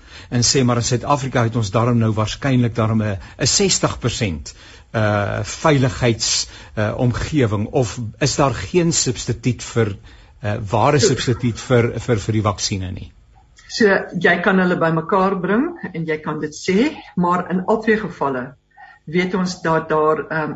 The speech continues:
Speaker 2: met die mense wat gevaksinereer word, ons weet dat ten minste so na ses, tussen ses en agt maande, dat jou immuunstelsel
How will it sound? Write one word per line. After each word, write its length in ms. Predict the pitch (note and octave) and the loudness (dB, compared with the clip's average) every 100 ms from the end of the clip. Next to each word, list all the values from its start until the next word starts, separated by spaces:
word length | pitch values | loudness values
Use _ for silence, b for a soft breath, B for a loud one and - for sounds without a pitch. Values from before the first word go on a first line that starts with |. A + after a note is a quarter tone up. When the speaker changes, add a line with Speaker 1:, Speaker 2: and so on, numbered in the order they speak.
| - | -6
Speaker 2:
met 120 | E3 | -4
die 220 | E3 D#3 | -4 -2
mense 280 | E3 D3+ E3 | -2 -2 -2
wat 160 | D3 - | -4 -4
gevaksinereer 640 | D3 - - E3+ F3 G#3+ | -6 -6 -2 0 0 2
word, 240 | B3+ D4 | 0 0
ons 160 | E3 E3 | -4 -4
weet 200 | D3 D#3+ | -2 0
dat 160 | D#3 D3+ | 0 -2
ten 100 | D#3+ | -4
minste 420 | D3+ E3 E3+ E3 | -4 -4 0 0
so 420 | D#3+ - D#3 D3 D3 B B | -2 0 2 0 -2 B B
na 120 | B2+ | -6
ses, 640 | C#3 - E3+ F#3+ - - - | -4 -4 -2 -2 -4 -10 -8
tussen 240 | F3+ E3+ | -4 -2
ses 240 | F3 E3 E3 | -2 -2 -4
en 80 | - | -2
agt 260 | - F3+ F3 | -2 0 0
maande, 540 | D#3 D#3+ E3+ B3 E4+ B B B | 2 2 4 2 0 B B B
dat 140 | D3+ | -4
jou 100 | F3+ | 0
immuunstelsel 680 | E3 D#3+ F3 - - E3+ D#3+ | 0 0 -2 -4 -6 -4 -4